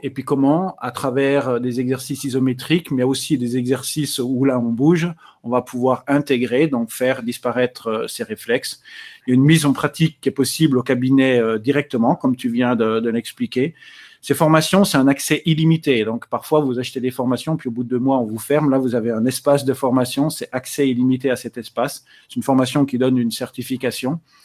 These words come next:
et puis qui est prise en charge pour les podos, les kinés, les pros du sport par le, le fif P L. Alors, comme on les a,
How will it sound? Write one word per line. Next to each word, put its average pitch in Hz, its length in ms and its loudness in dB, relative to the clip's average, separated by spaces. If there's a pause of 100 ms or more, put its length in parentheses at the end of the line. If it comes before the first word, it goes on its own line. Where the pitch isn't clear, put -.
(160)
et 120 80 -6
puis 135 140 -8
qui 139 80 -4
est 131 40 0
prise 156 220 -2
en 139 100 2
charge 143 340 2
pour 127 160 -4
les 135 120 0
podos, 135 400 4
les 127 140 -2
kinés, 135 300 0
les 123 120 -2
pros 127 180 -6
du 110 140 -10
sport 135 560 -2 (440)
par 123 300 2
le, 110 260 2
le 113 120 -2
fif - 280 -6
P 127 120 0
L. 101 260 0 (480)
Alors, 120 240 0
comme 160 160 4
on 147 60 8
les 131 180 6
a, 123 320 4